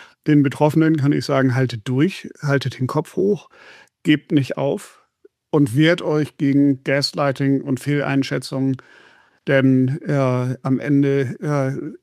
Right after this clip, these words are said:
seid es ihr und ihr zählt. Und den Betroffenen sage ich im Prinzip das Gleiche wie den Medizinern, äh, nicht den Betroffenen, den Angehörigen und den Freunden auch.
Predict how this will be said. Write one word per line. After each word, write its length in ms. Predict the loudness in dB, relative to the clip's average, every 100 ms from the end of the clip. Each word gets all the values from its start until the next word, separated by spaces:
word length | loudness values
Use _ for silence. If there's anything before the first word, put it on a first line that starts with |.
| _
seid 280 | -4 -2 -2
es 160 | -4 -2
ihr 300 | 2 2 0
und 160 | -4
ihr 140 | -4 -4
zählt. 500 | -2 0 0 -2 _ _ _ _ _ _ _ _
Und 220 | 0 4
den 140 | 4 2
Betroffenen 840 | 0 -2 0 0 2 0 -4 -2
sage 200 | -2 -2
ich 40 |
im 80 | -4
Prinzip 240 | -6 -8
das 160 | -6 -6
Gleiche 340 | -4 -4 -2
wie 80 | -2
den 140 | 0 0
Medizinern, 800 | -2 -6 -4 0 2 2 0 -4 -6
äh, 520 | -4 -2 -2 -2 2
nicht 200 | 2 2
den 120 | -2
Betroffenen, 540 | -2 -4 -2 0 0
den 120 | -2 0
Angehörigen 640 | 2 2 2 0 2 2
und 300 | 2 -4 -4
den 160 | -4 -4
Freunden 480 | 0 2 2 0 -4
auch. 340 | -4 -6